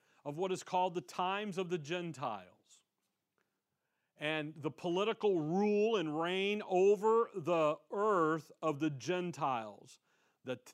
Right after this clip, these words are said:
that time of the Gentiles is ongoing even today, and it will not b-,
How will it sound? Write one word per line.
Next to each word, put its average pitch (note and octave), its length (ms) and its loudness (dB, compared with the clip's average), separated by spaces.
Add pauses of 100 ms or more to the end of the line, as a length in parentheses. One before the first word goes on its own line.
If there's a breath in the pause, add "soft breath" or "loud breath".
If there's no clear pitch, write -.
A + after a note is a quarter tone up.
that E3+ 280 -4
time G#3+ 380 -4
of G#3 100 -4
the G3 100 2
Gentiles D#3+ 840 -2
is D#3+ 160 -4
ongoing F3+ 760 -2
even F3 280 -6
today, D3+ 640 -4 (320 soft breath)
and D#3 120 -4
it D#3 100 -4
will F#3 220 0
not A3 340 -4
b-, F3+ 80 -14